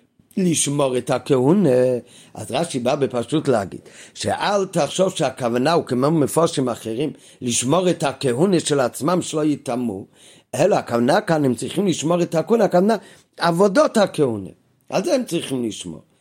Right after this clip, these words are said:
ולפי רש"י באמת הולך ביחד עם סיום הפסוק, "והזוהר הקרב יומת". אבל אם כך, למה צריך להביא על זה דוגמאות? רש"י צריך לקצר ולומר, מה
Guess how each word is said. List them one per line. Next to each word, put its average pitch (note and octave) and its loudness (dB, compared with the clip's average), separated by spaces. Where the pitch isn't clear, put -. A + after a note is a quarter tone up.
ולפי A#2+ 0
רש"י G3+ 0
באמת E3 2
הולך F3 2
ביחד F#3+ 4
עם D#3+ 4
סיום G3 0
הפסוק, F#3+ 2
"והזוהר G3 4
הקרב F#3+ 2
יומת". C#3+ -2
אבל A2+ -2
אם A2+ 2
כך, E3 -2
למה C#3+ 2
צריך D3+ -2
להביא D#3+ 4
על E3 0
זה E3 2
דוגמאות? E3+ 0
רש"י G3+ 0
צריך F#3+ 0
לקצר D#3+ 2
ולומר, A#2+ 0
מה C#3+ -2